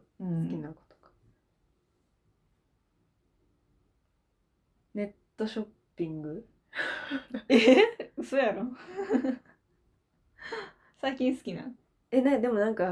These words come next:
Speaker 2: ネットで見て美味しいって言われたキムチ買ったりしてよくない？
Speaker 1: あー、五キロとかの？
Speaker 2: うん。でも最近ないか。
Speaker 1: うん、そんなにないかな。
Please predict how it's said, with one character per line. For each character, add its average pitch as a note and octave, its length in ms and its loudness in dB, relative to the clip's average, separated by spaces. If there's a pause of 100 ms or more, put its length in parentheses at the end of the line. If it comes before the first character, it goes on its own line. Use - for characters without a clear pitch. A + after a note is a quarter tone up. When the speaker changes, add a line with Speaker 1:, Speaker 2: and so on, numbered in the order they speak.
(140)
Speaker 2:
ネ F3+ 140 0
ッ G3+ 80 -2
ト A3 140 2
で A#3 100 0
見 C4 160 2
て F3+ 580 2
美 F#3+ 60 -2
味 G3 100 2
し G#3+ 260 -4
い - 20 -8
っ - 40 -8
て - 140 -20
言 E3 100 2
わ E3+ 120 0
れ D#3 100 0
た D#3 100 -6
キ F3 200 -6
ム D#3 100 0
チ D3 100 -12
買 - 140 -12
っ - 20 -18
た C3+ 120 -8
り C#3+ 100 -6
し - 80 -20
て D#3 60 -12
よ C#3+ 60 -12
く - 80 -16
な - 60 -16
い？ - 140 -16 (840)
Speaker 1:
あ F#3 520 -4
ー、 - 20 -6
五 F#3 80 -4
キ - 160 -14
ロ F3 100 -4
と - 100 -12
か F3 120 -6
の？ F#3 200 -4
Speaker 2:
う F3+ 60 -6
ん。 E3+ 600 -4 (1200)
で F#3 160 -4
も B3+ 100 0
最 D4+ 220 -10
近 D#4 140 -4
な D#4+ 100 -2
い C4+ 80 -6
か。 - 140 -16 (240)
Speaker 1:
う A3 80 -4
ん、 G#3+ 400 -6
そ G#4 140 -12
ん G#4+ 60 -6
な A4 100 -4
に G#4+ 80 -6
な - 100 -10
い G#3 60 -14
か - 100 -18
な。 - 160 -18